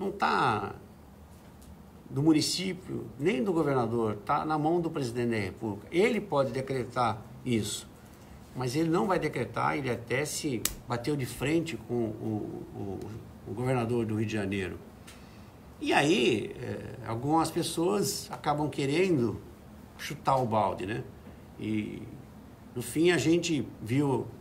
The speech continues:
assistiu que não durou seis horas a cassação da, da determinação da liminar. Eu espero aí que fique aí um parênteses, que o presidente da República, é, estabeleça algumas regras de circulação.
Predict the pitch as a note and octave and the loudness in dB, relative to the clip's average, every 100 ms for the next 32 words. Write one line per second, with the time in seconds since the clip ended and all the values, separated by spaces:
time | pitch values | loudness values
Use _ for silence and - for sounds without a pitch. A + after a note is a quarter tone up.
0 | - B2+ D#3 - - E3 E3 E3 D3+ D3+ | -6 -4 -2 -2 0 0 4 4 6 4
1 | D#3+ - F3 C#3 C3+ C#3 C#3+ C3 - C3 | 4 4 4 4 2 2 0 -2 -4 -2
2 | B2 - B2+ B2+ B2 A2 - - - - | -4 -2 -2 2 4 2 -4 -16 -16 -4
3 | A#2+ B2 A#2+ B2 B2 A#2 - A#2 A#2 A2+ | -2 0 2 2 2 0 -2 -2 0 2
4 | A2+ G2 E2+ D#2+ - - - - - - | 2 2 -2 -4 -10 -18 -20 -20 -20 -20
5 | - - - D3 - E3 D3+ C3 C3 D#3+ | -20 -14 -2 0 4 4 6 4 0 -2
6 | D#3 - D3+ - B2 C3+ A#2+ A#2 A2 B2+ | -2 -2 -6 -4 -2 -2 0 0 2 2
7 | A#2+ - - - - - - - B2+ A#2+ | 0 -2 -10 -18 -20 -20 -14 -2 0 0
8 | C#3 A2+ D3+ C3 B2 - D3 C#3 A#2+ F#2 | 0 2 2 2 0 2 2 2 0 -4
9 | - - - - - - - - - - | -6 -14 -20 -20 -20 -20 -20 -20 -20 -20
10 | - - - - - - A2+ A#2+ A2+ G#2+ | -20 -20 -20 -20 -20 -16 -6 -4 -2 -4
11 | - - - - - - - - - - | -6 -14 -18 -18 -20 -20 -20 -20 -20 -6
12 | - G3 E3+ C#3+ D#3 B2 C#3+ C3+ A2 C3 | -2 2 2 2 0 0 0 0 0 0
13 | C#3 - C3+ C#3+ D3 - - F#2+ | 0 0 -2 -4 -4 -2 -4 -6